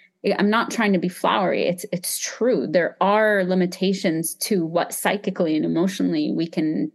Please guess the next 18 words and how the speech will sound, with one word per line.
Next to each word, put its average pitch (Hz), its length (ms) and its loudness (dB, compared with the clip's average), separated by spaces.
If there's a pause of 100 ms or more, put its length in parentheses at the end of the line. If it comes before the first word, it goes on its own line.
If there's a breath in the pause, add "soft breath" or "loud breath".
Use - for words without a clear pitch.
take 208 420 0
when 156 440 -2
this, 170 320 -6 (800 loud breath)
'cause 208 200 2
some 214 160 2
of 233 60 2
the 208 80 4
stuff 190 240 0
on 175 80 0
these 170 160 -2
listservs 170 340 -2
that - 60 -2
you're 185 100 -2
talking 185 260 -2
about - 140 -2
are 196 80 2
just 226 460 -2
violent. 233 840 -2